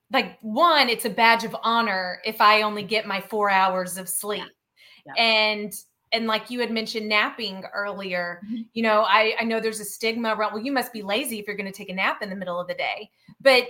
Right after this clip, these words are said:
Speaker 1: oh my gosh, Naomi, you just pointing out the most successful people in the world get sleep.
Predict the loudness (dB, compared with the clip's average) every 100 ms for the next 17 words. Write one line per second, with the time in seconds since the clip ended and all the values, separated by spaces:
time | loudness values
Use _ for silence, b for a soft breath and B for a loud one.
0 | -6 _ 0 4 4 2 0 0 0 -2
1 | 0 0 -2 -6 -6 -8 -4 -4 0 -2
2 | -2 -4 0 0 -2 -6 -4 0 0 -2
3 | -10 -10 -10 -10 -10 -6 -6 -4 0 2
4 | 4 2 0 -6 _ _ _ _ _ _
5 | _ -2 2 2 0 -8 -8 -8 -10 -10